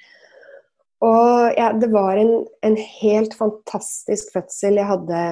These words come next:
med Maud. Eh, og jeg tror den største grunnen til det var at det var helt, jeg var ab-, hadde absolutt ikke noe frykt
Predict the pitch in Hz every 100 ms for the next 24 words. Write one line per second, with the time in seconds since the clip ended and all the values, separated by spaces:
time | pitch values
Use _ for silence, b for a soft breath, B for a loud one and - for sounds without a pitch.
0 | 170 175 175 180 285 381 359 - _ _
1 | _ - _ - 214 208 208 208 214 214
2 | 202 208 208 208 190 190 190 190 196 196
3 | 202 190 - - 226 220 - 185 180 170
4 | 165 165 175 180 196 175 170 175 - -
5 | - _ _ _ _ 180 180 175 175 185
6 | - 185 - 185 190 196 196 _ - _
7 | _ _ _ _ _ _ _ _ _ 208
8 | - 208 214 214 - - 214 208 - -
9 | - 185 - 196 - 180 175 165 160 -
10 | 196 - - _